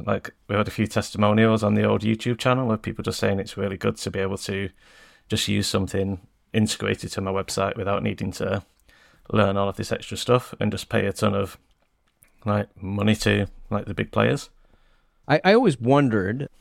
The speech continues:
Speaker 2: the acquisition of your product into Jetpack. I always wondered, like, why roll it into Jetpack? Why not just leave it standalone? It sem-, it seemed like it could be just a standalone product. I mean, I, I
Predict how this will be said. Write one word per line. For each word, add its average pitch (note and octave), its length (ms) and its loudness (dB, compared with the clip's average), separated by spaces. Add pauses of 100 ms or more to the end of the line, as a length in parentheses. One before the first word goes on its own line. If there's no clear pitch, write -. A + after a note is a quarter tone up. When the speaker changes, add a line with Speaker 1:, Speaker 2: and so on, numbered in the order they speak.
(640)
Speaker 2:
the A2+ 320 2
acquisition B2 920 2
of G#2+ 640 0
your A#2 360 2 (380)
product A2 480 2
into A2 340 -2
Jetpack. G#2+ 720 0
I A#2+ 60 2
always C#3 180 6
wondered, B2 240 4
like, A2+ 220 4 (340)
why C#3 220 2
roll C#3 260 4
it B2 60 4
into A2 240 2
Jetpack? G#2 600 2
Why A#2+ 120 4
not C3+ 160 2
just G#2 180 -2
leave A2 380 0
it F#2+ 160 -6
standalone? F#2+ 920 -4
It F#2 120 -8
sem-, C#3 320 0
it B2 80 0
seemed D#3 320 4
like A#2+ 160 4
it A2 120 -6
could B2 220 0
be A#2 280 2
just A#2+ 400 2
a - 20 -2
standalone G#2 640 -6
product. A#2 260 -2
I A2+ 60 -2
mean, A#2+ 120 -2
I, - 20 -12
I - 260 -20